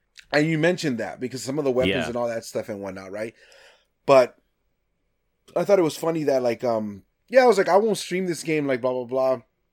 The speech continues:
Speaker 1: It's not for me, yada, yada, yada. But it's definitely something that I can see myself picking up and playing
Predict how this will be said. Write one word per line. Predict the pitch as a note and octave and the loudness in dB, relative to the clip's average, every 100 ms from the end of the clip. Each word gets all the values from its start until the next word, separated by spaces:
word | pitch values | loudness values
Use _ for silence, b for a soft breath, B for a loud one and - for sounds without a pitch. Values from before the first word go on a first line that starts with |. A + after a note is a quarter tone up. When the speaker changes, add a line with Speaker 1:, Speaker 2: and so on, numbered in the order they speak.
| _ _ _ _ _ _ - | _ _ _ _ _ _ -8
Speaker 1:
It's | C3 | -2
not | D#3 C#3 | 0 0
for | A#2+ | -2
me, | A2 A#2 | -4 -4
yada, | G#2+ G#2 G#2 F#2+ | -2 0 0 -2
yada, | G2 F#2+ | -8 -4
yada. | C#3+ C#3+ C3+ | 0 2 2
But | B2 | 2
it's | C3 - | -2 0
definitely | D#3 D#3+ C3+ | -2 -2 -6
something | C#3+ C3 | -6 -6
that | C3 | -6
I | A#2+ | -6
can | B2 | -8
see | - B2+ | -10 -8
myself | A#2+ - A2+ G2+ b b b _ | -8 -2 -2 -2 b b b _
picking | B2+ B2+ A#2 | -6 -4 -4
up | A2+ | -4
and | A2 G2 | -6 -10
playing | - A#2+ A#2 A2+ | -4 -2 -2 -4